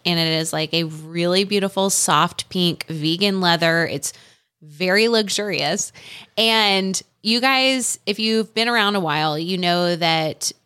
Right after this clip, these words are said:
uh, early on in our leather planners, we had printed in sheets that were gorgeous. And we did away with those. Uh, this was all about, you know, during covid, and we were trying to minimize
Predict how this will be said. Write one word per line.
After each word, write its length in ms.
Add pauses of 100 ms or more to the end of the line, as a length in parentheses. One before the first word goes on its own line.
uh, 440
early 300
on 420
in 220
our 320
leather 560 (140)
planners, 540
we 180
had 480 (360)
printed 380
in 240
sheets 400
that 160
were 160 (140)
gorgeous. 720 (560)
And 80
we 120
did 120
away 200
with 160
those. 420
Uh, 360
this 200
was 160
all 340
about, 480 (200)
you 80
know, 120
during 360
covid, 520
and 400
we 100
were 120
trying 220
to 60
minimize 640